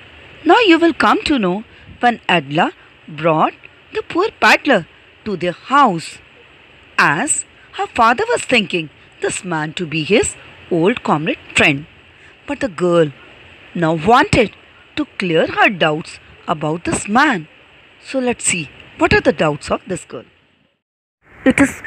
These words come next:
queer that things have gone downhill with him as badly as Dad said, "Daughter, last night I didn't think there was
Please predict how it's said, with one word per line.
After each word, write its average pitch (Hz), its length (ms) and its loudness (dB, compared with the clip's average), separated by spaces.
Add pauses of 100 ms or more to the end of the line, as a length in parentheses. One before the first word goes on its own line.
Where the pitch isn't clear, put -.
queer 226 480 6 (500)
that 170 220 0 (100)
things 262 280 -2
have 208 200 2
gone 202 360 0 (360)
downhill 160 460 0
with 392 160 0
him 359 140 0 (500)
as 190 360 4
badly 320 340 2 (320)
as 508 240 0
Dad 151 200 0 (360)
said, 339 180 0 (220)
"Daughter, 220 400 2 (640)
last 160 340 -2
night 165 280 -2 (320)
I 494 40 -2 (100)
didn't 208 380 0
think 233 200 -4 (360)
there 320 160 2
was 311 120 0